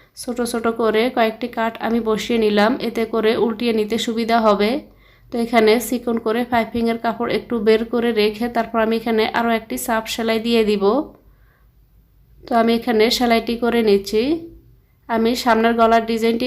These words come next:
এভাবে ঠিক পাশের উপরে উল্টিয়ে নিয়ে তারপর এখানে সেলাইটি করে নিলাম। তো গলার অংশে এখানে আমি একটি লেস লাগিয়ে নিলাম।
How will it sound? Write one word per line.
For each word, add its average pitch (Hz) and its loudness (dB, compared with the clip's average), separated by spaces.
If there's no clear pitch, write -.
এভাবে 220 2
ঠিক 233 -4
পাশের 233 -4
উপরে 220 -4
উল্টিয়ে 233 0
নিয়ে 214 4
তারপর 226 0
এখানে 220 -2
সেলাইটি 226 -4
করে 233 -2
নিলাম। 208 4
তো 247 -4
গলার 233 4
অংশে 226 2
এখানে 233 2
আমি 226 4
একটি 226 0
লেস 226 2
লাগিয়ে 233 4
নিলাম। 208 4